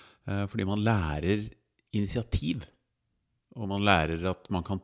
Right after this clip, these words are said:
påvirke resultatene sine, eh, ganske så direkte.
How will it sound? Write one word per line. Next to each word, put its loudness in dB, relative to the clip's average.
påvirke -4
resultatene -4
sine, -6
eh, -6
ganske -6
så -4
direkte. -2